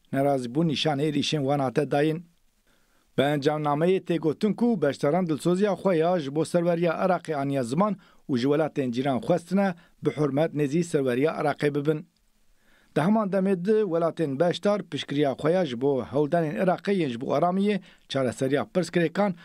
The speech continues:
bi taybetî jî ji bo sektora enerjî, av, tenduristî û binasaziyên giring de nîşan kiriye. Wezareta Karê Derve ya Iraqê jî ji ber civîna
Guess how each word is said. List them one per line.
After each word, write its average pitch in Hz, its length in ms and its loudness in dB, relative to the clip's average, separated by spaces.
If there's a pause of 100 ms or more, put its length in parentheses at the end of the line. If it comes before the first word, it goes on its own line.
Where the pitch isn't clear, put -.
(200)
bi 202 120 2
taybetî 180 500 0
jî 165 280 0
ji 135 200 -4
bo 139 140 0
sektora 147 640 -2
enerjî, 170 500 0 (100)
av, 165 240 2 (140)
tenduristî 175 540 0
û 170 120 -2
binasaziyên 143 680 -2
giring 165 280 0 (240)
de 139 160 2
nîşan 139 300 -2
kiriye. 147 380 0 (1300)
Wezareta 147 360 0
Karê 151 320 0
Derve 185 240 0
ya 165 100 0
Iraqê 185 420 -2
jî 202 260 -2
ji 135 200 -4
ber 131 240 0
civîna 143 480 -2